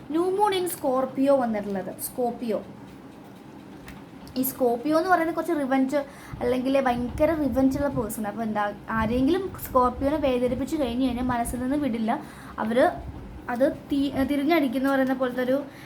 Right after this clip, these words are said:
ക്യാരക്ടറാണ് കേട്ടോ. അപ്പോൾ നമുക്ക് new moon in Scorpio ഡീറ്റെയിൽ ആയിട്ട് എന്താണ് അവർ പറയുന്നത് എന്ന് നോക്കാം. കാരണം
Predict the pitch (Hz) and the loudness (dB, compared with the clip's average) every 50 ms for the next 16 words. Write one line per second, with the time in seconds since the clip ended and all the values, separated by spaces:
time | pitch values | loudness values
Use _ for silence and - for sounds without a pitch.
0 | - - - 277 269 262 - - - - 262 233 220 214 214 202 196 - - - | -18 -4 2 2 4 4 2 -2 -2 -2 -2 -2 0 -2 -2 -4 -4 -4 -10 -16
1 | - - - - - - - - - - - - - - - - - - - - | -18 -18 -18 -18 -18 -18 -18 -20 -20 -20 -20 -20 -20 -18 -16 -16 -16 -16 -16 -2
2 | - 330 359 370 381 392 359 381 381 392 392 403 427 427 427 415 415 - - 359 | 4 4 4 6 4 2 4 4 4 4 4 2 2 2 2 0 -2 -2 2 6
3 | 339 320 311 311 311 311 - 330 330 339 349 381 381 - - - - - - - | 8 8 8 8 6 4 2 2 4 4 4 2 -2 -6 -10 -18 -20 -20 -12 -6
4 | - 269 269 294 285 - 311 320 349 339 339 - 302 302 320 320 311 311 311 320 | -4 -2 -2 -2 0 2 4 4 4 4 4 4 2 4 4 4 4 2 2 0
5 | - 320 302 285 277 262 262 269 262 262 269 269 262 262 262 214 208 - 233 226 | 0 0 2 2 4 4 4 4 4 4 4 2 4 2 2 0 0 -2 -2 -4
6 | 226 - 240 226 214 214 220 247 320 330 - | -2 -2 -2 -2 0 -2 -2 -4 -4 -4 -6